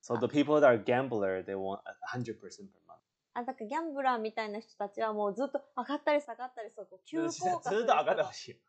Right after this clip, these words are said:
Speaker 2: あ、そうなんだ。<laughs> ずっと上がってほしい。だからいきな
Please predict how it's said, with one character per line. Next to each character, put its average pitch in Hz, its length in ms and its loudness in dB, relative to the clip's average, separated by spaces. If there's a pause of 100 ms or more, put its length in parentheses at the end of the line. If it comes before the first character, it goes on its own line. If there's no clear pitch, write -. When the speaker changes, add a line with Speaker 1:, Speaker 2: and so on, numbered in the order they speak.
Speaker 2:
あ、 - 120 -14
そ 254 60 -16
う - 40 -8
な 277 80 -2
ん 214 40 -6 (260)
だ。 - 200 0 (1120)
<laughs> 240 340 -2
ず 233 100 -8
っ 247 40 -10
と 359 140 4
上 - 60 -2
が 202 100 -2
っ 202 60 -6
て 165 100 -2
ほ 180 100 -8
し - 80 -20
い。 - 60 -20 (320)
だ 254 60 -8
か 269 40 -4
ら - 0 -
い - 80 -12
き - 60 -2
な 311 60 4